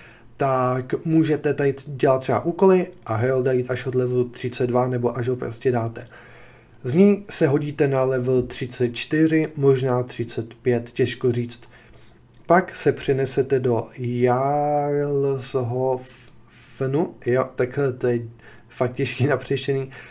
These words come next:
A opět budete tady dělat nějaký ty questíky všude a u toho budete zabíjet Sigerise, na kterým, který by měl být level třicet pět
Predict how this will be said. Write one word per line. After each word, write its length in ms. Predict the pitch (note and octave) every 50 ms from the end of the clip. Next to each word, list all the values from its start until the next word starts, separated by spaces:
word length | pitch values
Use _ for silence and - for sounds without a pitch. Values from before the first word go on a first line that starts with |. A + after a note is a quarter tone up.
| - -
A 180 | - C3+ - -
opět 360 | F#3+ F#3 - G3 G3 G3 F3+
budete 340 | D3+ D3+ D#3 D3+ D3 D3+ D3
tady 200 | D3 D3+ D3 C#3
dělat 280 | C#3 D3 C#3 C3+ C3+
nějaký 300 | - C3+ C3+ C3+ - D3+
ty 140 | B2 - A#2+
questíky 840 | A2 - B2 B2+ B2+ C3 - - - D3 D3 C#3+ D3 - C#3+ C#3+ C#3
všude 600 | C3+ - - - C3+ C3 C3+ C3 C3 B2+ B2+ B2+ B2 - - - - - - -
a 160 | - F3+ -
u 60 | F3+
toho 320 | D#3 - E3 D3+ C#3+ D3 C#3+
budete 400 | C3+ C3 C3 B2+ B2 B2+ B2+ A#2+
zabíjet 440 | A2+ A#2 A2+ A2+ A#2+ A#2 A#2 A2+ -
Sigerise, 760 | - - B2+ B2 C3 C3 C3+ C3 B2 - - B2+ B2+ B2+ B2+ - - - - - - - - - - - - - - - - - -
na 200 | - E3 C#3+ D#3
kterým, 500 | D#3+ D#3 - D#3+ D3+ D3 C#3+ D3 D#3 D#3 - -
který 240 | - - C#3+ C3 C3+
by 120 | C3 C#3
měl 180 | C3+ C3 C3 B2+
být 220 | B2+ C3 C3 C3
level 180 | C3 B2 B2 B2+
třicet 380 | B2+ - - A#2 - - A2+ -
pět 300 | - F3+ F#3+ - -